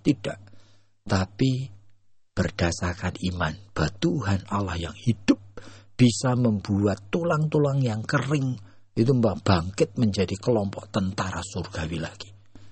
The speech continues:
Jadi para pendengar yang kami hormati, setelah mendengar hal-hal seperti ini, saya harap saudara mengerti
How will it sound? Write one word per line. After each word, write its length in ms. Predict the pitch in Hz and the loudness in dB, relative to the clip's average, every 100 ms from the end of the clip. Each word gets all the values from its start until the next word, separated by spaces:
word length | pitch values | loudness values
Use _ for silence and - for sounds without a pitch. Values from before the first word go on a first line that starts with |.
| - - _ | -20 -20 _
Jadi 260 | - 113 156 | 0 4 4
para 300 | 117 98 85 | 2 0 -2
pendengar 400 | - 87 82 76 | -4 -4 -2 -4
yang 160 | 82 78 | -6 -8
kami 240 | - - | -8 -10
hormati, 560 | - - 78 90 - - - _ _ _ _ | -12 -10 -10 -12 -18 -20 -20 _ _ _ _
setelah 480 | - 180 180 240 262 | -2 -2 0 4 4
mendengar 320 | 208 180 170 | 6 4 4
hal-hal 360 | 151 147 143 147 | 6 6 6 2
seperti 560 | 147 151 139 120 120 113 | 0 -2 -2 -2 -2 -2
ini, 160 | 101 - | -4 -6
saya 320 | - - 143 | -10 -8 -2
harap 240 | 220 254 | 0 0
saudara 400 | - 202 196 196 | 0 0 2 4
mengerti 480 | 202 208 - - | 4 4 2 -6